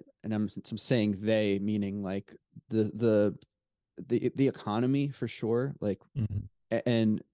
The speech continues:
Speaker 1: it's true. Like, people, in order for us to have the lifestyle that we currently have at the speed we currently have it, like, people are working themselves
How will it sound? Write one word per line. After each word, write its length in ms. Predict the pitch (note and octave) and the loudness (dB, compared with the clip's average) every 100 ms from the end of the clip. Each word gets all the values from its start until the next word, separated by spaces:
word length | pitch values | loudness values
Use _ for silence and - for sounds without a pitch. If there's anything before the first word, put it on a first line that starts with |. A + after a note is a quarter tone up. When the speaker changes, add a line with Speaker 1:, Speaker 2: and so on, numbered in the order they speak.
| _ _ _ _ | _ _ _ _
Speaker 1:
it's 200 | B2 - | -2 -2
true. 480 | - - C#3+ A#2 E2+ | -6 2 4 6 6
Like, 180 | G2 G2+ _ _ _ _ - _ _ _ | 2 0 _ _ _ _ -20 _ _ _
people, 520 | C#3 D3 D#3+ B2 D#2 - _ _ _ | -2 2 2 2 0 -6 _ _ _
in 160 | B2+ B2+ | 0 2
order 240 | C3+ C#3+ | 4 2
for 160 | - B2 | 0 -2
us 140 | A#2+ | -2
to 100 | A2 | -6
have 340 | F#2 G#2+ A2+ G2+ | -4 -4 -4 -4
the 120 | G#2 | -6
lifestyle 640 | F2+ G2 - - A2 A2 | -4 -6 -6 -6 -4 -2
that 100 | G#2 | -2
we 100 | F#2+ | -4
currently 460 | F#2+ - A2 G2+ G2+ | -6 -6 -4 -2 -4
have 420 | F#2+ F#2+ C3+ D3 _ _ _ _ _ _ _ _ _ _ _ | -4 -4 -6 -8 _ _ _ _ _ _ _ _ _ _ _
at 180 | - G#2+ | -6 -2
the 100 | G2+ | 2
speed 500 | - - - A2 A2 | 2 2 2 4 4
we 80 | G#2+ | 2
currently 380 | - A2+ F2 F#2 | -2 -4 -2 -4
have 260 | F#2 F#2+ | -6 -4
it, 160 | C3 D3+ _ - | -4 -6 _ -6
like, 200 | A#2+ - | -6 -2
people 320 | E3+ - G3+ | -4 2 4
are 100 | C#3+ | 4
working 460 | A2+ D3 A2+ F2+ - _ _ _ _ _ _ _ _ _ | 4 2 0 -4 -8 _ _ _ _ _ _ _ _ _
themselves 680 | A2+ A2 - A#2+ G2+ G2 | 0 2 2 4 2 0